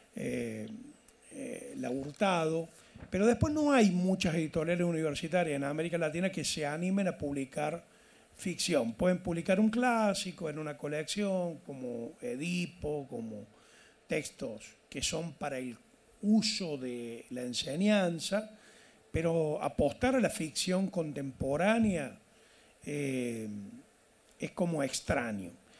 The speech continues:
Y nosotros comenzamos muy rápidamente a publicar en Edubim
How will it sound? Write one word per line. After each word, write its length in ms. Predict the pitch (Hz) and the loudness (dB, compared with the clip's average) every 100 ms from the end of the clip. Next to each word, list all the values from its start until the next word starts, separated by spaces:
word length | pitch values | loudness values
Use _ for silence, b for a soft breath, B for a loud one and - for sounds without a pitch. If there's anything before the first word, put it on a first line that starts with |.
| B B | B B
Y 100 | 208 | 4
nosotros 440 | 247 240 294 302 | 4 4 2 0
comenzamos 580 | - 247 233 233 269 247 | 2 4 6 6 6 6
muy 200 | 220 294 | 6 6
rápidamente 580 | 262 294 262 277 302 202 | 4 4 6 6 6 4
a 100 | 175 | 4
publicar 520 | 170 160 160 156 185 | 2 0 -2 0 0
en 140 | 175 165 | 0 0
Edubim 680 | 160 165 175 190 196 208 | 0 0 2 4 4 4